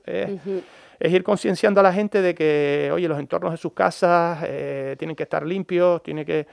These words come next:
Speaker 1: haber cien-, cierto des-, a, a, eh, cierta cultura de, de, de, de limpieza en, en los pueblos,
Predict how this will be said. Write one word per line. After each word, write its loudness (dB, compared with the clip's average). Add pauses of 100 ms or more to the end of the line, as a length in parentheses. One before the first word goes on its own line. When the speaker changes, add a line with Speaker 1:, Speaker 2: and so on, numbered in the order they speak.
(560)
Speaker 1:
haber 4
cien-, -2
cierto 2
des-, 2
a, 0
a, 2
eh, 0 (260)
cierta 2
cultura 2
de, 0
de, -2
de, -4
de 0
limpieza 0
en, -6
en -8
los -4
pueblos, 2